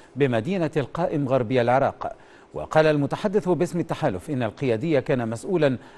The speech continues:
عن الدعاية في التنظيم الإرهابي، وشارك في تجنيد مقاتلين أجانب وتشجيع الاعتداءات الإرهابية وعمليات الدهس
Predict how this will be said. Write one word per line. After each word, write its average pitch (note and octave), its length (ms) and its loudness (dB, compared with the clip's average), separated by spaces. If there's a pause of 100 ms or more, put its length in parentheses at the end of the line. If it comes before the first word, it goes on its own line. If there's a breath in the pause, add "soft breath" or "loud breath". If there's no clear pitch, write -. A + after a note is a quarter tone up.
(140 loud breath)
عن C3+ 220 2
الدعاية C#3+ 400 4
في C3+ 200 -4
التنظيم C3+ 400 0
الإرهابي، A#2+ 500 0 (440 loud breath)
وشارك C3+ 480 0
في C3+ 160 -4
تجنيد C#3+ 400 -2
مقاتلين C#3 580 -2
أجانب C3+ 400 0 (340 loud breath)
وتشجيع A2+ 600 0
الاعتداءات C3+ 580 0
الإرهابية D3 540 2
وعمليات B2 540 0
الدهس A#2+ 420 -4